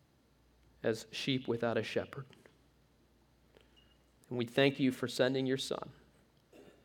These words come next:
and speaking through him so that we can know the way, the truth, and the life.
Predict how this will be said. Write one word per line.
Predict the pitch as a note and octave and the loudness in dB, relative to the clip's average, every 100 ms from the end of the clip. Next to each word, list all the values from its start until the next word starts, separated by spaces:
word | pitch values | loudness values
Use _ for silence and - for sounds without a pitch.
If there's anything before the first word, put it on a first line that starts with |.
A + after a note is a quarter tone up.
| - - - - _ _ _ - - | -20 -20 -20 -20 _ _ _ -20 -10
and | C3 A#2 | -8 -6
speaking | - D3+ D3 E3 | 0 2 2 0
through | D#3 D#3+ D3+ | 0 2 2
him | G#2+ G#2+ - - _ _ _ _ _ _ _ _ _ _ _ _ _ _ _ _ _ _ _ | -2 -8 -18 -20 _ _ _ _ _ _ _ _ _ _ _ _ _ _ _ _ _ _ _
so | - B2 | -8 -2
that | A#2+ | -2
we | - | -2
can | B2+ B2+ | -2 -2
know | C3 | 0
the | A#2+ | 0
way, | A#2 C3+ C3 A#2 A#2+ - - | 0 2 2 0 -6 -16 -12
the | |
truth, | - - C3+ A#2 - - - _ _ _ _ _ _ _ _ _ _ _ _ _ _ _ _ - | -10 0 0 0 -4 -16 -20 _ _ _ _ _ _ _ _ _ _ _ _ _ _ _ _ -8
and | G#2+ | -6
the | F#2+ | -4
life. | F2 G2 F#2 - - | -4 -4 -8 -14 -20